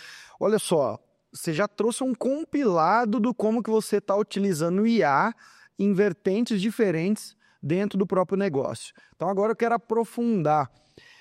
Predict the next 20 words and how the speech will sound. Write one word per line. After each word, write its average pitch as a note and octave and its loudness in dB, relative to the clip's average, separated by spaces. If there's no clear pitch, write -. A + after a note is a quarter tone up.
Eu, G#3+ 6
recentemente, G3 -2
fiz E3 0
o E3+ 2
último A#3 0
encontro F#3+ 0
do, E3 2
do D#3 2
Mad D#3 0
Boss, D#3+ 2
né, D3+ -2
do D3 0
meu D3+ 0
mastermind, D3 -2
e F#3+ 0
o G3 0
tema G3 -2
foi G3+ -2
I A3 2
A. D#3+ 0